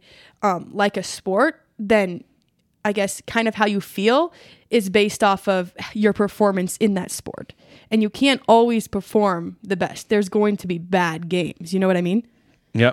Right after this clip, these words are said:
Speaker 2: but you don't always have to be a bad person just 'cause you have a bad game.
Speaker 1: Yeah.
Speaker 2: So if you just focus your life about being, about being a good person, doing the right things, being a great teammate, and, and your sport can be part of your identity, but it can't be your whole identity, and it can't be really who you are.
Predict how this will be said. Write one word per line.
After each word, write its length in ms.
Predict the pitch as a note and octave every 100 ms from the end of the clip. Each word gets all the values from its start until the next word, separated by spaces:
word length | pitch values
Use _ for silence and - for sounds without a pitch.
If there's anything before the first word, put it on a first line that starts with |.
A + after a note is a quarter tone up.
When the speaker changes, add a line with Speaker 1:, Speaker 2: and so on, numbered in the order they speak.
| -
Speaker 2:
but 160 | A2+
you 80 | G#2
don't 180 | A#2 A#2+
always 180 | C3+ C3
have 140 | C3
to 60 | C3+
be 140 | C3
a 40 | C3+
bad 220 | C#3 C#3
person 340 | E3+ F3 D#3
just 220 | A#2 B2
'cause 140 | - B2
you 60 |
have 120 | C#3 C3
a 40 |
bad 220 | C#3 C#3+
game. 300 | D3 E3+ D#3 - -
Speaker 1:
Yeah. 280 | G#3+ B3+
Speaker 2:
So 220 | D4 C#3+ B2+
if 100 | -
you 80 |
just 260 | B2 C3 - - - -
focus 320 | - C#3+ C3
your 80 | B2+
life 240 | A#2 A#2+
about 240 | B2+ A2+ A2
being, 240 | A#2 A2+
about 260 | A2+ A2 A2
being 160 | A#2 A2+
a 40 |
good 240 | G#2+ A2
person, 380 | - A#2 - B2
doing 220 | A2 A#2
the 60 | A2+
right 220 | A2 G#2+
things, 280 | - A2+ B2
being 180 | A2 A2+
a 20 |
great 240 | A2 A#2 -
teammate, 420 | B2+ A2+ A#2 - _ - - _ -
and, 500 | G#2 G2 G2 F#2+ F2+ _ _
and 420 | - G#2 G2 F#2+ - _
your 160 | A#2 G#2
sport 320 | - G3 F#3
can 100 | C3+
be 120 | A#2
part 260 | G2+ B2 G3
of 80 | D3+
your 140 | G#2+
identity, 420 | F#2 F2+ F2+ F2
but 160 | F2 F#2+
it 60 | E2+
can't 260 | A2+ G2+
be 60 | A#2
your 140 | A#2+
whole 200 | A2+ A2+
identity, 460 | G2 F#2+ F#2+ F#2+ G2
and 80 | F#2+
it 80 |
can't 180 | - G2+
be 100 | F#2
really 240 | F#2+ G2 F#2
who 100 | G2+
you 200 | G2 F#2+
are. 220 | F#2+